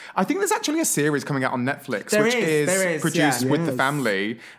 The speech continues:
Speaker 1: And on one hand, I'm like, "Okay, stop beating a dead horse," pardon the pun. But on another hand, I'm like,
Speaker 2: <laughs>
Speaker 1: "Maybe if that introduces, like,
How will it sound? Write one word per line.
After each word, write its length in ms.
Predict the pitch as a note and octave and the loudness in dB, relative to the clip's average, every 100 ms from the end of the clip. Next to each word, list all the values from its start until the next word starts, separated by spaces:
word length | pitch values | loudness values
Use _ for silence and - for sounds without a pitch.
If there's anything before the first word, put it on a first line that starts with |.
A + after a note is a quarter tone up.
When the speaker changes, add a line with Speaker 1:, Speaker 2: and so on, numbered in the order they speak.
| - | -2
Speaker 1:
And 320 | C3+ C3 C3 | 0 0 0
on 200 | D3 D3 | -2 0
one 180 | D#3 D#3+ | 0 2
hand, 200 | D#3 C#3+ | 0 0
I'm 120 | C3+ | 2
like, 240 | B2 A#2 | 0 0
"Okay, 600 | C3 C3 B2 A#2 A#2 A#2+ | -4 0 0 2 0 -4
stop 320 | A#2 - A#2 | -8 -6 -4
beating 280 | A#2+ A#2 A#2 | -4 -6 -4
a 40 | A2+ | -4
dead 160 | G#2+ | -6
horse," 440 | A#2+ A#2 G#2 A2+ - | -4 -2 -2 -4 -6
pardon 280 | G#2 F#2+ | -4 -4
the 60 | F#2+ | -6
pun. 340 | B2 A2 G2+ G2+ - - | -4 -4 -4 -8 -14 -6
But 240 | - C3 B2+ | 0 2 2
on 160 | C3+ | 0
another 200 | C3+ D3 | 0 0
hand, 220 | C#3+ C3 B2+ | 0 0 0
I'm 120 | A#2+ | 2
like, 420 | B2 A#2 G#2+ C#4+ | 2 2 0 -2
Speaker 2:
<laughs> 0 | |
Speaker 1:
"Maybe 320 | D3+ F3 F#3+ | 0 2 2
if 120 | F#3+ | 2
that 300 | G3 F3+ - | 2 0 0
introduces, 680 | F3 D#3 D3+ E3+ D#3 E3+ D3+ | -4 -4 -4 -4 -2 -2 0
like, 240 | D#3 C#3+ | 0 -2